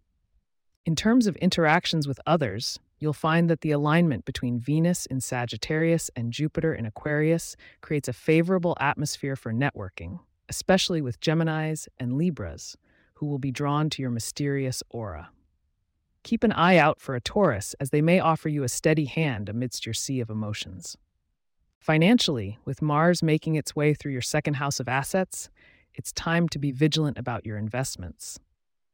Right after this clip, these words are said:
The stars suggest a conservative approach. It's more about preservation than risk-taking today. Be especially wary of quick schemes proposed by Aries individuals.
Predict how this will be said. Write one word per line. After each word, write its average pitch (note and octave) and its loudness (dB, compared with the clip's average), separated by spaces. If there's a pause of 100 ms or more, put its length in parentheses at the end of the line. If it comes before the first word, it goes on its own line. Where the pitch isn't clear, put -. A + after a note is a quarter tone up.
(580)
The C3+ -4
stars E3 4
suggest D3 0
a B2+ -8
conservative D#3+ 0
approach. - -10 (280)
It's - -10
more D#3+ 2
about D3+ 2
preservation E3 2 (140)
than A#2+ -2
risk-taking A#2 -4
today. G#2+ -8 (760)
Be G3 4
especially G#3 4
wary D3+ 4
of - -4
quick - -2
schemes C#3+ -2
proposed C#3+ -4
by B2 -4
Aries C#3 0
individuals. A#2+ -4